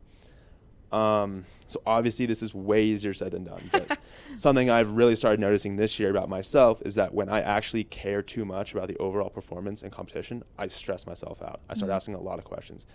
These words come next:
Speaker 1: My teammates actually called me out on it the other day. They were like, "You know that when you're nervous, you ask a lot of questions?"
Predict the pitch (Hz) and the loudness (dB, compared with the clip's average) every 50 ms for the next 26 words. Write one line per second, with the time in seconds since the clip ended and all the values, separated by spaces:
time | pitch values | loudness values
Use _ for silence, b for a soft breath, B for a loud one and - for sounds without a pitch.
0 | b b b 87 - - 107 95 92 90 - 95 90 - 92 87 - - 92 90 | b b b -14 -10 -8 -8 -8 -8 -8 -10 -10 -12 -12 -14 -16 -12 -10 -10 -10
1 | 90 92 92 87 87 87 92 90 - 92 90 90 90 90 92 87 85 - - b | -10 -10 -12 -12 -12 -14 -14 -14 -12 -12 -12 -12 -10 -10 -10 -10 -12 -12 -16 b
2 | b b b b b b b b b b - - - 95 95 92 90 - - - | b b b b b b b b b b -16 -10 -6 -4 -4 -4 -4 -6 -12 -16
3 | - - - - - _ _ - _ _ - 98 95 92 92 92 95 98 95 92 | -20 -20 -20 -20 -20 _ _ -20 _ _ -12 -10 -8 -6 -6 -4 -2 -2 -2 -2
4 | 85 - - - - - - - - - - 92 92 90 92 90 90 87 87 87 | -4 -8 -12 -20 -20 -20 -20 -20 -20 -20 -16 -14 -12 -12 -10 -10 -10 -10 -10 -10
5 | 92 95 95 - - - 87 - - - - - - - - - - - - - | -10 -10 -10 -10 -12 -12 -10 -10 -10 -12 -12 -12 -12 -12 -12 -12 -14 -16 -16 -14
6 | - 104 117 135 - - - - | -16 -16 -16 -16 -18 -20 -20 -20